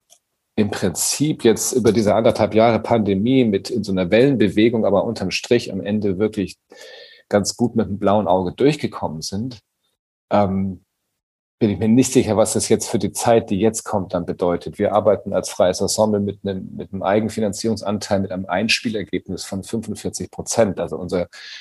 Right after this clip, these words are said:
Gesamtbudget hat sich immer so zusammengesetzt, egal wie,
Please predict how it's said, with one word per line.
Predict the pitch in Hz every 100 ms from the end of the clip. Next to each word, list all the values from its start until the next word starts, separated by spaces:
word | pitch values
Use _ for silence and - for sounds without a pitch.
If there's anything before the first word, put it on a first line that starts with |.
| -
Gesamtbudget | - 95 107 110 - 104 98 - -
hat | 113
sich | - 175
immer | 143 143 107
so | 110
zusammengesetzt, | 110 104 101 120 113 107 107 - - - - - - _ _ _ -
egal | 104 95 101 92
wie, | 98